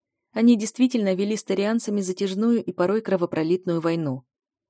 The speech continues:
Но ведь и сами тарианцы не отличались добрыми намерениями. А в давнем конфликте были виноваты обе расы. Поэтому каждая из сторон настаивала исключительно на своей правоте.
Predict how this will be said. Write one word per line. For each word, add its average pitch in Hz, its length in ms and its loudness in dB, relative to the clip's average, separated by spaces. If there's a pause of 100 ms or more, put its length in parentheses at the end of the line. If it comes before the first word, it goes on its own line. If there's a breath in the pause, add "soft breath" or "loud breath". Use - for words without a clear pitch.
Но 170 100 -2
ведь 156 220 -2
и - 20 -2
сами 151 300 -2
тарианцы 151 520 -4
не 151 120 -4
отличались 147 540 -4
добрыми 151 360 -2
намерениями. 135 840 -6 (300)
А 208 140 -4
в 196 80 -6
давнем 208 400 2
конфликте 202 680 -2
были 190 280 2
виноваты 190 580 0
обе 190 320 0
расы. - 460 -4 (420)
Поэтому 208 420 0
каждая 180 460 0
из - 180 -6
сторон 214 380 -2
настаивала 156 720 -2
исключительно 220 720 -2
на 175 120 -2
своей 156 340 -2
правоте. 151 640 -6